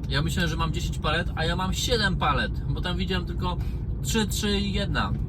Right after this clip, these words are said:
Kurde, ja mówię, z siedmioma paletami po-, tego jadę mandarynki.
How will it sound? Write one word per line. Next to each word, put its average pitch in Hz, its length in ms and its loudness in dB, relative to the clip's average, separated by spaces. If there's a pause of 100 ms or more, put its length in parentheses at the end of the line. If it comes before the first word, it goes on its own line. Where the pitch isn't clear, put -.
(500)
Kurde, 196 520 4
ja 175 180 2
mówię, 175 200 0
z - 80 2
siedmioma 196 400 2
paletami 180 440 0
po-, 160 200 -2 (200)
tego 147 220 0
jadę 147 360 0 (280)
mandarynki. 139 600 0